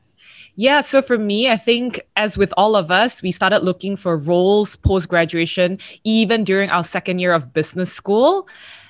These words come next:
And I was initially open to exploring roles in other geographies, Singapore specifically at that point of time. And just taking a step back, right, for the benefit of some of our listeners who may not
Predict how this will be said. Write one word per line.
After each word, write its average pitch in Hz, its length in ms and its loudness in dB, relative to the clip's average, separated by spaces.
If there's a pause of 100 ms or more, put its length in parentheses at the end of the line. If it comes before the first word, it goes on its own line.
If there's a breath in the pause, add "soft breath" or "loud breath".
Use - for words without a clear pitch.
(100)
And 214 280 -2
I 269 240 2
was 415 300 0
initially 208 680 0
open 190 340 0
to - 100 0
exploring 180 540 0
roles 170 540 0
in 165 320 0 (100)
other 170 260 2
geographies, 170 680 -2
Singapore 170 560 -4
specifically 160 680 -4
at - 120 -2
that - 160 -4
point 170 180 0
of 151 100 -6
time. 190 440 -4 (500 loud breath)
And 226 240 -2
just - 320 -2
taking 214 300 -2
a - 20 2
step - 260 -4
back, 180 200 -2
right, 156 260 0
for 185 80 -6
the 175 80 -2
benefit 185 460 -2
of 165 120 0
some 190 200 -6
of 165 80 -2
our 156 100 2
listeners 170 500 -4
who 170 200 -2
may 170 200 -2
not 180 320 0